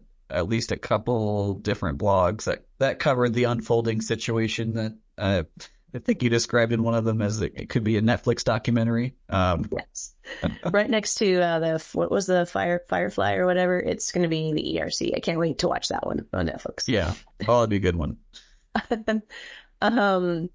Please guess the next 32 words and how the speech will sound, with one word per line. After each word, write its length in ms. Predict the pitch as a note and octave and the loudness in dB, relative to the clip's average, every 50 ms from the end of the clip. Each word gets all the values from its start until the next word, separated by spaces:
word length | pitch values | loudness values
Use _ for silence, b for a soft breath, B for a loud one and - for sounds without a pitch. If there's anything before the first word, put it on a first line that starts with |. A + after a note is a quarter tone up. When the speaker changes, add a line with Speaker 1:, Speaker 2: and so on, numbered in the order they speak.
| _ | _
Speaker 2:
so 140 | - - G#3+ | -2 0 2
yeah, 160 | A#3+ C4 B3 | 4 4 4
our 180 | - - G3+ G#3 | 2 2 2 2
most 380 | G#3+ A3+ A#3 B3 C4 B3+ - | 4 4 4 4 2 0 0
recent 320 | A#3+ B3 B3 B3 B3 A3 G#3 | 0 0 2 2 0 2 4
blog 200 | G#3 G3+ G3+ G3 | 4 4 4 4
about 280 | G3 F#3 F#3+ F#3+ F#3+ | 4 4 4 4 4
it 200 | F#3+ F#3+ F3+ - | 4 2 2 2
was 540 | - F3 F3+ F#3 F#3 F3 G3+ - - - - - - | 2 4 4 4 4 4 2 -2 -8 -12 -12 -8 -6
at 80 | - | -6
the 60 | - E3 | -4 -2
beginning 320 | E3+ D#3+ E3+ E3+ E3 E3 | 0 0 0 0 0 0
of 160 | E3 D#3+ D3+ | 0 0 0
December, 680 | D3 E3 - - F#3+ G3 G3 G3 G3 G3 F#3+ F#3+ F#3 - _ | 0 -2 0 2 2 2 2 2 2 2 2 2 0 -4 _
uh, 540 | - F#3 E3+ E3 E3 E3 E3 E3 D#3+ D#3+ D#3 | -4 -2 0 0 0 2 2 2 0 0 0
because 400 | C#3 D3+ D3+ - G3+ F3 D#3 D#3 | -2 -2 -4 -2 -2 -4 -2 -2
back 260 | - F3 F3+ - - | -2 -4 -2 0 0
in 260 | F#3 F#3 F#3 F#3 F#3 | 0 2 2 2 2
October, 480 | F#3 F#3+ - _ - D4+ B3+ - G3+ F#3 | 2 0 -2 _ 2 4 4 4 4 2
I 120 | E3 D#3+ | 2 0
think, 400 | - - - D3+ - - - - - - _ _ _ _ - | 0 -2 -4 -4 -4 -8 -12 -18 -18 -20 _ _ _ _ -6
the 420 | - E3 D#3+ E3 E3 D#3+ D#3+ D#3 D#3 | -4 0 2 2 2 2 2 0 0
I 200 | - D#3 E3 E3 | 0 0 2 2
R 160 | E3 D#3+ D#3+ | 2 2 2
S, 440 | D#3+ D#3+ D#3+ - - - - - - - | 2 0 0 -2 -4 -6 -10 -12 -4 0
they 220 | E3+ E3+ E3+ E3 | 2 2 2 2
kind 220 | D#3+ - G3 E3+ E3 | 2 0 0 0 0
of 100 | D#3+ D#3 | 0 0
started 280 | - - D#3+ D#3 D#3+ | 0 0 2 2 0
a 40 | D#3 | 0
process 500 | D#3 - D#3+ E3 F3 - F3 D#3+ - - | 0 -2 -2 -2 -2 -2 0 -2 0 0
where 360 | - D#3+ D#3 D#3 D3+ D3+ D3+ | 0 0 0 0 0 -2 -6